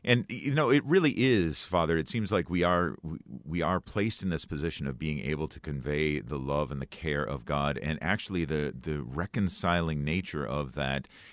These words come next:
in the relationships that we have that can then steer a person back to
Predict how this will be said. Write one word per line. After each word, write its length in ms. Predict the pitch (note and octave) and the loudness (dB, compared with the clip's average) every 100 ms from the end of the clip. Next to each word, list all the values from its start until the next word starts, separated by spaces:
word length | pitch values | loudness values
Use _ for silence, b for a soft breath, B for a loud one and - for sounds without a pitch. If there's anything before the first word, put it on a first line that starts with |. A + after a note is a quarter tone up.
| - | -4
in 260 | F2+ F#2 | 0 2
the 100 | F2 | 0
relationships 760 | D2+ D2 E2 - D#2+ - D#2 - | 0 0 -2 -2 -6 -6 -8 -6
that 160 | D2+ C#2 | -8 -4
we 140 | C#2 | -6
have 580 | - A2 A2 C#2 C2+ C2 | -4 -2 0 0 -2 -2
that 200 | C#2 - | -6 -4
can 180 | D#2+ D2 | -4 -2
then 180 | D#2+ | -2
steer 480 | - - F2+ F2+ G2 | -2 -6 -2 0 0
a 80 | C#2+ | -2
person 400 | - D2+ - C#2+ | -4 -6 -4 -4
back 340 | C#2+ C#2+ C#2+ - | 0 0 -2 -6
to 380 | - D#2+ D#2+ | -4 -2 -2